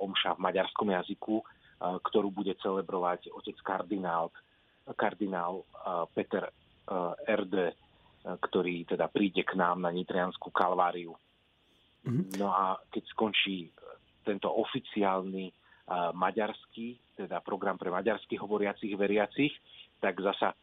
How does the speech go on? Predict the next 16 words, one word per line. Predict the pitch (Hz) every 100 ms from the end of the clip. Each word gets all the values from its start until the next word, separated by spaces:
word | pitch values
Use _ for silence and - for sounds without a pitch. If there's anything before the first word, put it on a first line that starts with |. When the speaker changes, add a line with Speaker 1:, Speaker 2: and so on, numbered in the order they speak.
| _ -
Speaker 1:
privítame | 110 113 110 107 101
na | 98
Nitrianskej | 98 - 98 87 101 -
Kalvárii, | 90 90 90 90 87
eh, | _ _ 101 87 -
pomocného | 117 110 - 101 92 92
nitrianskeho | 98 95 90 - 92
otca | 90 92 98
biskupa, | 95 - - - 92
eh, | - - - - - 92 90 87
Petra, | - 104 - 90
eh, | - _ _ 87 87 82
Beňa, | 110 107 110 113 -
ktorý | 95 90 87 - -
o | 85 -
devätnástej | 117 107 - 104 90 - 98 98